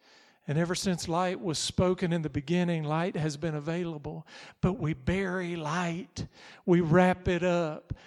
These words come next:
We pound it down. We cover it with all the layers that come in our lives. And all of a sudden we feel like everything's darkness and we can't find any light.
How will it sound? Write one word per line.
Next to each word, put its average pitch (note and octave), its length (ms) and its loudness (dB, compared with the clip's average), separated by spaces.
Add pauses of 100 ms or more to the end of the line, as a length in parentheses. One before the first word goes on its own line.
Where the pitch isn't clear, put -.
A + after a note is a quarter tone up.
(160)
We F3 100 6
pound G3 560 4
it G3+ 160 0
down. D3+ 640 0 (240)
We E3+ 140 0
cover F3+ 520 2
it E3+ 80 2
with F3+ 140 4
all G3+ 260 6
the F#3+ 120 4
layers F#3 800 6
that F#3+ 160 -2
come G3+ 360 4 (280)
in F#3 160 4
our F3 120 4
lives. G3 380 4
And F#3+ 80 4
all G3+ 160 6
of G3 80 4
a F#3 60 2
sudden G3 320 2
we G3+ 100 4
feel G#3 300 4
like F#3+ 200 4 (220)
everything's B3 800 4
darkness A#3 560 4
and G#3+ 80 0
we G#3 80 2
can't G#3+ 240 -2
find F#3+ 320 -6
any E3+ 140 -8
light. C#3+ 560 -12